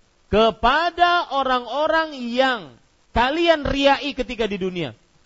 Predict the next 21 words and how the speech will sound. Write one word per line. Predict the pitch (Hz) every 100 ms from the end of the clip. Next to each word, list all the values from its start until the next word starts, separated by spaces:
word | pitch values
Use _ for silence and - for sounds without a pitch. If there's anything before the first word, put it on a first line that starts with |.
| _ _ 160
Apakah | 190 196 170 208 208 202 - 196 175
kalian | - 160 165 214 220 180 160
akan | 196 226 - 202 180
mendapatkan | 165 151 143 139 202 220 _ _ 214 233 262 311 339 _ _ _ _ _ _ _ _ _ -
pahala | 160 156 233 240 214 202 _ _ _ 139
dari | 147 165
mereka? | 156 160 165 _ 214 508
Mustahil. | - _ 262 214 - _
Mereka | - 240 240 _ 196
sendiri | 185 190 185 185 185
saja | 190 202 - _
memerlukan | 185 190 190 190 190 190 180 226 320 440 _ _ _ _ _ _ _
pahala. | 120 117 190 220 208 -
Puas | 539 640 494 339
mau | 226 202
bagi-bagi. | 170 156 143 131 117 110 _ _ _ _ _
Ini | 165 143
ruginya | 151 202 151 - 214 226 _
akhirat | 165 - 151 - _
orang | 139 139 135
yang | 127